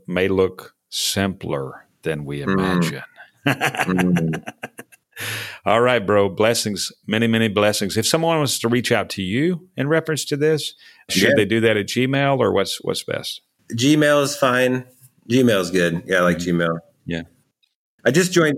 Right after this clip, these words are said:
Speaker 2: Twitter, but I don't have a <laughs>
Speaker 1: Bro,
Speaker 2: I
Speaker 1: Twitter
Speaker 2: just
Speaker 1: is only, people only go there to fight.
Speaker 2: Oh, I just,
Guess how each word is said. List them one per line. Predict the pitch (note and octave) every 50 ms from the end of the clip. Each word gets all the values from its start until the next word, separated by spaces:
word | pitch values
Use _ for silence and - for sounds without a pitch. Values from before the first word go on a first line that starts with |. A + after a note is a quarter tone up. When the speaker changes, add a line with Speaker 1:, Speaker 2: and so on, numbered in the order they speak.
| - -
Speaker 2:
Twitter, | D#3 D#3 D#3 D3+ C3+
but | B2 C3 B2
I | B2
don't | B2 C3 C#3 D3 C3+ A#2
have | C#3+ C3+ C3 B2+
a | B2+ A#2+ A2 -
<laughs> | - - - - - - - - - - - - - - - - - - - - - - _ _ _ _ _ - - - - _ _ -
Speaker 1:
Bro, | G#2 A2 A#2+ A2+ F#2+ F#2+ - - - - - -
Speaker 2:
I | C4+ - - C4+
Speaker 1:
Twitter | A3 - F#3 A3 A3+ -
Speaker 2:
just | E3
Speaker 1:
is | C3+ A#2+ G#2+ - C#3+
only, | C3 C3+ D3+ D3+ C#3 B2+ A#2 - - - _ _ _ _ _ _ _ - -
people | - D#3 F3+ F3+ G#3+ F#3+ E3+
only | E3 E3 D#3 C#3+
go | A#2 C3+ C3+
there | A#2+ C#3 C3 B2
to | G#2+ F#2
fight. | - - - A#2+ C3+ C3 A2 D2+ C#2 - - - - - - _ _ _ _ _ _ - -
Speaker 2:
Oh, | B2 C3+ C#3 C3 A2+ G#2 -
I | - D3+ F#3+
just, | A3+ A#3+ A#3 - - -